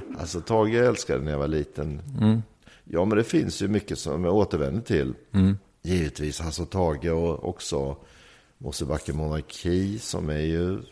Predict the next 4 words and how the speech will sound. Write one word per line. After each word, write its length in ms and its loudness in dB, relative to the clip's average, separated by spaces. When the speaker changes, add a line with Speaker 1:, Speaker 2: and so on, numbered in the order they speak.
Speaker 1:
faktiskt, 540 -8
håller 420 0
fortfarande, 560 0
och 400 0